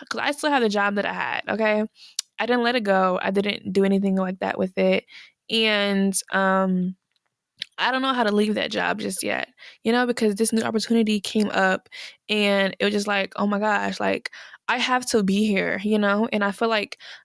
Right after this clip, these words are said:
God has placed me in this job, so I have to do it, and it's something I really wanna do for real, so I think I wanna do it. I'm not sure just yet, but I feel good about it, honestly. I feel like God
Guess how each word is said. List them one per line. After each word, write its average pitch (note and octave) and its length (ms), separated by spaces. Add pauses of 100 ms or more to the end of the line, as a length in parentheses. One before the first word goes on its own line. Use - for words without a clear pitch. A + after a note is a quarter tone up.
(140)
God G#3 400
has G#3 260
placed - 400
me G3 240
in F#3+ 160
this F#3 160
job, E3+ 420 (240)
so G3 760 (380)
I A#3 60
have C4 140
to A3+ 80
do A#3+ 200
it, F#3 260
and G#3+ 140
it's A3+ 100
something D4+ 220
I G#3+ 40
really G#3+ 260
wanna F#3+ 200
do G3 220
for G#3+ 200
real, F#3+ 260
so G#3 460
I - 120
think B3 180
I G#3 60
wanna G3 160
do G3+ 180
it. - 160 (540)
I'm D#4 80
not F4+ 140
sure D#4 220
just G3+ 220
yet, - 180
but G3+ 80
I G#3+ 140
feel C4 300
good G3 220
about F3+ 280
it, - 100
honestly. F#3 380
I F#3+ 100
feel B3 180
like G#3+ 280 (680)
God G3+ 540